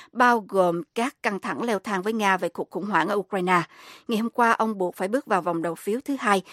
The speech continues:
sau khi về nhì sau đối thủ Duda trong vòng đầu hôm mười tháng năm. Người dân Hoa Kỳ hôm nay vinh danh những người đã hy sinh trong quân ngũ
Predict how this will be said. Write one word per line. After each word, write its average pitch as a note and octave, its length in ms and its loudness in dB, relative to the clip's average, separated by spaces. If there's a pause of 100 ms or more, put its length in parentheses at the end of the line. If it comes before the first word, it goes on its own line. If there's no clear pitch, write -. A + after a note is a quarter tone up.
(140)
sau B3+ 140 0
khi B3+ 140 -2
về G3 180 0
nhì F3+ 360 0
sau G3+ 240 0
đối A3 160 0
thủ F3 340 -4
Duda F#3 320 4 (240)
trong A3 120 2
vòng F3+ 200 -2
đầu F3+ 300 2
hôm F#3+ 240 0
mười F3 280 0
tháng G#3 180 -8
năm. F3+ 140 2 (1160)
Người B3 160 8
dân C#4 200 4
Hoa C#4 140 0
Kỳ F#3 260 0
hôm A3 200 -2
nay G#3 280 2
vinh A#3 220 4
danh G#3 240 2
những F3+ 220 0
người F3+ 200 2
đã D#3+ 120 -4
hy A3 140 2
sinh G3 280 2 (240)
trong G#3 220 2
quân G3+ 180 4
ngũ F#3 240 2